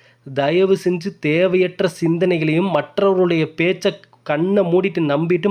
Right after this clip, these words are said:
மனசுக்குள்ள பயந்துக்காதீங்க. பயம், மனதில் தேவையற்ற பயம் உங்களுடைய முதல் எதிரி.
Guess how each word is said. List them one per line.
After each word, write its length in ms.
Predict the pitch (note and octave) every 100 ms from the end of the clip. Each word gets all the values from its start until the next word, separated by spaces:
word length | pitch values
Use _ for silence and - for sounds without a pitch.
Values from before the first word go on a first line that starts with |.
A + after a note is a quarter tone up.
| D#3+
மனசுக்குள்ள 340 | D3+ - C#3+
பயந்துக்காதீங்க. 560 | B2+ C3 B2+ A#2 G#2+ - _ _ _ _ _ _ _ _
பயம், 440 | A#2+ C3+ C#3+ D#3 A#2+ -
மனதில் 460 | B2+ D3 D3 D#3+ D#3
தேவையற்ற 680 | C#3+ D3 D#3 D#3 D#3 - D3+
பயம் 340 | C#3+ D#3+ F#3+ G3+ _ - _
உங்களுடைய 460 | - C3+ C3+ B2 B2+
முதல் 360 | B2 C3+ D#3+ D#3+ B2+
எதிரி. 240 | C3